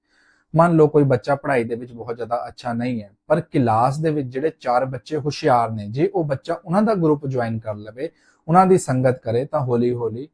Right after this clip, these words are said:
ਉਹ ਬੱਚਾ ਵੀ ਤੇਜ਼ ਹੋ ਹੀ ਜਾਏਗਾ ਪੜ੍ਹਾਈ ਦੇ ਵਿੱਚ, ਉਸ ਨੂੰ ਵੀ ਪੜ੍ਹਾਈ ਚੰਗੀ ਲੱਗੇਗੀ। ਜਾਂ ਮੰਨ ਲਓ ਚਾਰ ਬੰਦੇ ਚੋਰ ਨੇ, ਚੋਰੀ ਕਰਦੇ ਨੇ, ਤੁਸੀਂ ਨਹੀਂ ਕਰਦੇ, ਪਰ ਤੁਸੀਂ ਇਹੋ ਜਿਹੇ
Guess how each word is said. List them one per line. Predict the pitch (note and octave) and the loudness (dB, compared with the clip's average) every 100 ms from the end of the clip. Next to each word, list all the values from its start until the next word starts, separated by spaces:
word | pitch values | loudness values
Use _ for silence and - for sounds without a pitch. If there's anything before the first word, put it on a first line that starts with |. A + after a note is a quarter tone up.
| _ _ - | _ _ 0
ਉਹ | D3+ | 2
ਬੱਚਾ | A#2+ G#2+ A2+ | 2 0 -4
ਵੀ | A2 D3 E3 | -2 -4 -4
ਤੇਜ਼ | C3 B2 C3 | 0 2 2
ਹੋ | A#2 A2+ | -2 -2
ਹੀ | A#2+ | -2
ਜਾਏਗਾ | A2+ G#2 G#2 A#2 | -2 -4 -6 -10
ਪੜ੍ਹਾਈ | - B2 G#2+ | -6 -4 -4
ਦੇ | F#2+ G2+ | -8 -18
ਵਿੱਚ, | G2+ - _ | -20 -20 _
ਉਸ | C#3 - | -12 -2
ਨੂੰ | F#3 | 0
ਵੀ | |
ਪੜ੍ਹਾਈ | E3+ D3+ A#2 | 0 2 0
ਚੰਗੀ | A2 A2 G#2+ G#2 | -2 -6 -4 -6
ਲੱਗੇਗੀ। | G2 F#2+ F#2+ - G#2+ _ _ _ _ | -8 -12 -20 -20 -20 _ _ _ _
ਜਾਂ | F3+ | 0
ਮੰਨ | F#3 F#3 | 4 4
ਲਓ | F#3 | 4
ਚਾਰ | F3 D#3 C#3 | 2 2 2
ਬੰਦੇ | C#3 C#3 C#3 C#3+ C#3+ _ | 0 -6 -4 -4 -4 _
ਚੋਰ | - C#3+ C3+ | 0 2 2
ਨੇ, | A2+ A2 A2 _ _ _ _ | -2 -8 -10 _ _ _ _
ਚੋਰੀ | D#3 D3 C#3+ | 4 6 4
ਕਰਦੇ | C3+ A#2 A2 G#2 | 4 2 0 -4
ਨੇ, | G#2+ - _ _ | -6 -14 _ _
ਤੁਸੀਂ | D#3+ D3 E3+ | -2 2 2
ਨਹੀਂ | F#3+ | 2
ਕਰਦੇ, | F3+ D#3 C#3+ C#3+ _ _ - | 2 2 0 -4 _ _ 0
ਪਰ | C#3+ | 0
ਤੁਸੀਂ | - D#3 - F3 - D3 | 2 -2 0 0 -2 -2
ਇਹੋ | D3+ | 0
ਜਿਹੇ | D#3+ F3 F3+ F3+ | 2 4 2 2